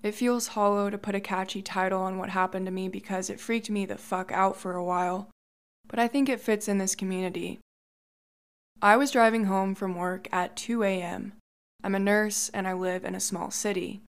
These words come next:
The roads were totally deserted, and it was a freezing night.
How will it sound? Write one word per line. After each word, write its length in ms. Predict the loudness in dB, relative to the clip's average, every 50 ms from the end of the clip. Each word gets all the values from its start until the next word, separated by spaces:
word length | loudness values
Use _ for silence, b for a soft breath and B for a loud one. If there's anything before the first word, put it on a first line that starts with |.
| _ _ _ _ _ _ _ _ -6 0
The 100 | 2 2
roads 360 | 4 4 4 4 4 2 2
were 120 | 0 -2 -2
totally 560 | -2 -6 -4 -2 0 0 2 2 2 2 2
deserted, 600 | 0 -2 0 0 -2 -2 -2 -4 -6 -6 -8 -10 -16 -20 -20 -6 -2
and 140 | 2 4 4
it 40 |
was 140 | 4 4 4
a 80 | 2 -2
freezing 460 | -2 0 0 0 2 0 -2 -4 -2
night. 360 | -2 -2 -2 -4 -6 -10 -14